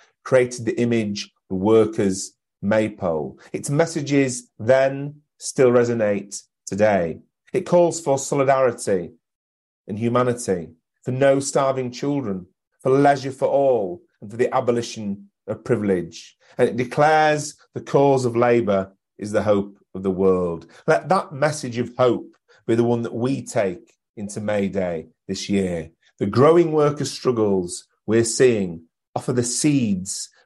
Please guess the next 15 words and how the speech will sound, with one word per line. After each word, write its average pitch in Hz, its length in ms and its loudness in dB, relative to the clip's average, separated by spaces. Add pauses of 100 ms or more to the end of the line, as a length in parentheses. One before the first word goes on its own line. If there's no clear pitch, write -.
of 95 140 -6
building 101 400 4
a 92 40 0
better 92 520 -4 (200)
future 95 500 -4
society. 85 840 -6 (260)
A 101 60 -6
society 135 840 4 (140)
that 110 120 -4
puts - 200 -2
an 139 80 -4
end 120 540 -4
to - 400 -20
the 120 60 -6
forty-year 139 960 4